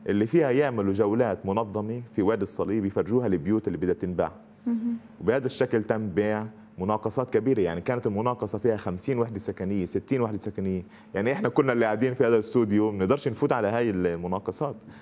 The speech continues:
Speaker 1: بس مستثمرين وشركات كبيرة.
Speaker 2: معطيات
Speaker 1: فب-، ف-،
Speaker 2: رهيبة
Speaker 1: فبت-،
Speaker 2: حقيقة.
Speaker 1: فبالتالي عمليا هيك تم، إيه،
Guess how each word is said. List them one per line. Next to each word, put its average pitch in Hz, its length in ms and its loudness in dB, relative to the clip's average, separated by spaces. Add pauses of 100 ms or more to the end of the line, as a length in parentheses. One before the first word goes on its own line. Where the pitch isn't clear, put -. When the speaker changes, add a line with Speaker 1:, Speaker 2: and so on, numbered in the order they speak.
(160)
Speaker 1:
بس 151 220 2
مستثمرين 123 640 0
وشركات 107 500 0
كبيرة. 87 300 -4 (500)
Speaker 2:
معطيات 208 360 -2
Speaker 1:
فب-، 233 160 -2
ف-، 214 40 -4
Speaker 2:
رهيبة 233 300 -2
Speaker 1:
فبت-، - 480 -18
Speaker 2:
حقيقة. 214 420 -2 (280)
Speaker 1:
فبالتالي 147 480 2
عمليا 117 520 0 (120)
هيك 131 220 2
تم، 113 400 -2 (240)
إيه، 80 600 -2